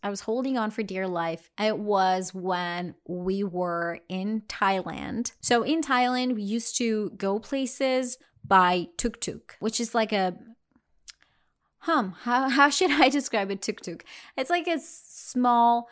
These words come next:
it's like a combination between a car and a scooter, I guess. Like, if a scooter and a car had a baby,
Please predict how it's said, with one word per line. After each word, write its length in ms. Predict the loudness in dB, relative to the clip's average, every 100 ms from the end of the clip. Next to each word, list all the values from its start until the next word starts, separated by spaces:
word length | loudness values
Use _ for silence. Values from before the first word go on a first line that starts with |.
| _
it's 120 | -4 -2
like 80 |
a 80 | -2
combination 640 | -2 0 2 2 0 0 -2
between 500 | -2 -4 -2 0 -2
a 120 | -6
car 840 | -8 -16 -6 2 2 2 -2 -8 -14 _ _ _ _ -2
and 600 | 0 0 -2 0 0 -2 -4
a 80 | -2
scooter, 800 | 0 0 0 -4 -4 -4 -8 -10 -8 0
I 120 | 0
guess. 580 | 0 -4 -4 -6 -8 -12 -20 -6 2
Like, 180 | 2
if 240 | 4 2 2
a 60 |
scooter 800 | -2 -4 -4 -2 0 -2 -4 -4 -2
and 160 | -2
a 60 | -2
car 420 | -4 -2 0 0
had 220 | -2 -2
a 40 | -2
baby, 680 | -4 -4 -4 -2 -2 -2